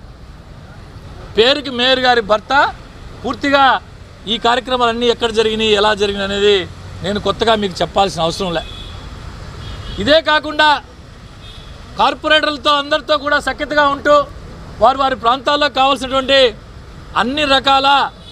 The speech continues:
మౌలిక సదుపాయాల కల్పన కోసం పనిచేయాల్సినటువంటి గౌరవ మేయర్ నెల్లూరు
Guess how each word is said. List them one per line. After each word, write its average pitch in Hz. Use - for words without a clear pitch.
మౌలిక 269
సదుపాయాల 269
కల్పన 262
కోసం 254
పనిచేయాల్సినటువంటి 226
గౌరవ 240
మేయర్ 247
నెల్లూరు 285